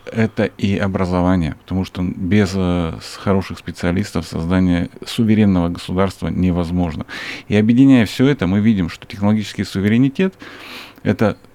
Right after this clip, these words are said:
то, что может сделать Россию ещё более крепкой и единой. И технологический суверенитет — это возможности для развития страны.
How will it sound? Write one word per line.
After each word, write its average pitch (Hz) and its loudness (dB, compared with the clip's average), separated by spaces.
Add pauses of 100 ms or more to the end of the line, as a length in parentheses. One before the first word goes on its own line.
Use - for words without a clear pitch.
то, 151 2 (280)
что 110 0
может 107 4
сделать 110 2 (280)
Россию 101 2
ещё 104 0
более 87 0
крепкой 120 0
и 90 0 (120)
единой. 92 2 (160)
И 101 -2
технологический 101 -4
суверенитет — 107 0
это 95 -4
возможности 104 0 (140)
для 98 0
развития 95 -2
страны. 95 0